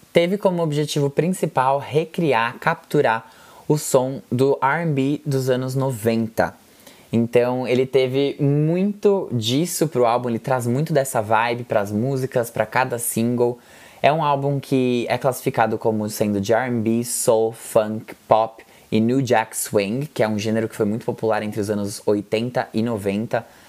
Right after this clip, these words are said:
especialmente em Washington. E,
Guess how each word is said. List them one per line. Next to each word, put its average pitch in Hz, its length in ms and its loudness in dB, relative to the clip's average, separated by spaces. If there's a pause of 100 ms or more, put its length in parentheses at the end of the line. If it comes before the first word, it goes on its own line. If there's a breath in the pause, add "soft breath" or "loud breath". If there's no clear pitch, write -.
(120 loud breath)
especialmente 117 720 0
em 107 320 0
Washington. 117 720 -2 (1300)
E, 131 580 0